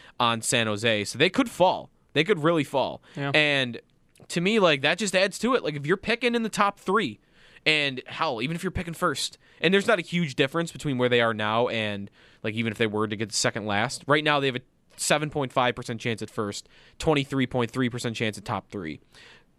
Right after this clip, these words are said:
Speaker 1: If you finish second from the bottom, you have a thirteen point five percent chance of first and thirty-eight point eight percent chance of top three. So
Speaker 2: Hey, you double your odds.
Speaker 1: Right, you double your odds if you do that. But, man, like,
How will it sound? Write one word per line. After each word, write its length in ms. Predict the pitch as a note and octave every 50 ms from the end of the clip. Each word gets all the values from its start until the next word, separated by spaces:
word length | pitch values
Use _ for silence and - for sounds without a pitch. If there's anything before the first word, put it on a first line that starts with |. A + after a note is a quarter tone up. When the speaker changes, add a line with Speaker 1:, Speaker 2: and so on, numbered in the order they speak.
| _ _ -
Speaker 1:
If 100 | C#3+ C#3
you 60 | C3+
finish 240 | - E3+ D3+ C#3 -
second 280 | - F3 D#3 - C#3
from 120 | - C3+ B2+
the 80 | A#2+
bottom, 460 | A#2+ D3 C#3+ C#3 C3 B2+ B2+ B2 A#2 - _
you 80 | - B2
have 80 | B2 A2
a 20 |
thirteen 540 | - - - E3 D#3 - - - C#3 C3 A#2
point 180 | - B2 A2+ G#2+
five 220 | - A#2 A2 A2
percent 240 | - A#2 - B2 A2
chance 220 | - A#2 A2 G#2
of 80 | A2 G#2
first 400 | - - G#2 G2+ G2 - - _ - - - - -
and 260 | - A2 G#2+ G#2 -
thirty-eight 480 | - - - C#3+ C3+ B2+ A#2+ A#2 G#2+ -
point 220 | - B2 A2+ A2
eight 140 | A2 A#2 -
percent 280 | - A#2 - A2 G#2 G2
chance 220 | - A2 G#2 G2
of 80 | - -
top 240 | - A2 F#2 F2+ _
three. 240 | - D#2 C#2 C#2
So 100 | C2 -
Speaker 2:
Hey, 140 | D4 D#4 C#4
you 80 | G3+ F3
double 240 | C3 D3 D#3 D#3+ D#3+
your 180 | D#3+ D#3+ D3+
odds. 300 | C3+ B2 A#2+ A#2 - -
Speaker 1:
Right, 160 | A#3+ A#3 D#3
you 100 | B2 B2+
double 240 | C#3+ D#3+ F3 D#3 D3
your 160 | C#3 B2+ A#2
odds 200 | G#2+ G2 G2 -
if 80 | - -
you 40 | G2+
do 120 | F#2 G2
that. 240 | F2 D2 C2 B1+ - - - - - - -
But, 260 | - E3 D3+ C3+ - _ _ _ _ _ _ _ - -
man, 240 | C#3 D#3 D#3 D3
like, 180 | C#3 C#3 C3+ B2